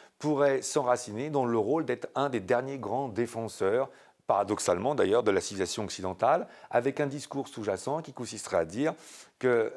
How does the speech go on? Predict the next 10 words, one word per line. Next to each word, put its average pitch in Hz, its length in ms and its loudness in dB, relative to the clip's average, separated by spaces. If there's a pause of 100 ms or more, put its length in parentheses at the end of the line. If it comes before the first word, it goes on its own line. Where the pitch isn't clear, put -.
euh, 95 360 0 (220)
les 101 160 -4
puissances 143 600 -2
européennes, 98 560 0
quelque 98 300 -4
part, 123 440 2 (360)
euh, 92 280 -6 (120)
trop 113 200 0
faibles 156 540 2 (260)
ou, 123 140 -6